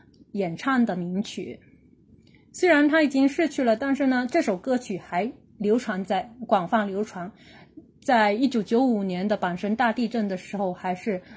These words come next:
呃，还有二零一一年的时候，东北大地震的时候，这首歌曲呢，都伴随着人们度过了难关，可以说成为，呃，激励很多人勇敢再向前的一首歌曲。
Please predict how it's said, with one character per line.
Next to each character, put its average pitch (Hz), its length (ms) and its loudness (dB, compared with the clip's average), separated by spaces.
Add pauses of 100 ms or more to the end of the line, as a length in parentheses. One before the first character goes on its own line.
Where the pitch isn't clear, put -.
呃， 190 580 -4 (460)
还 226 160 -2
有 220 100 2
二 254 180 2
零 214 140 0
一 254 140 2
一 254 80 4
年 196 260 2
的 202 140 -2
时 214 120 -8
候， 185 80 0
东 240 280 2
北 180 180 -2
大 196 160 0
地 208 160 -4
震 208 180 -4
的 180 140 -6
时 - 180 -18
候， 180 240 -6 (240)
这 277 120 -2
首 202 180 -2
歌 262 260 -2
曲 254 280 -8
呢， 175 260 -8
都 220 80 -2
伴 226 260 2
随 190 160 -6
着 190 140 -4
人 175 160 -4
们 185 300 -6
度 262 120 0
过 214 200 -4
了 175 100 -6
难 170 260 -8
关， 202 240 -2 (120)
可 285 100 -2
以 285 80 0
说 262 160 -4
成 247 220 -2
为， 247 180 0 (300)
呃， 220 240 0
激 294 160 0
励 294 120 2
很 202 220 -4
多 269 160 0
人 208 300 -2 (420)
勇 262 220 4
敢 226 120 2
再 247 120 -2
向 254 260 2
前 175 220 -10
的 190 80 -4
一 196 40 -2
首 185 180 -8
歌 - 200 -8
曲。 - 300 -14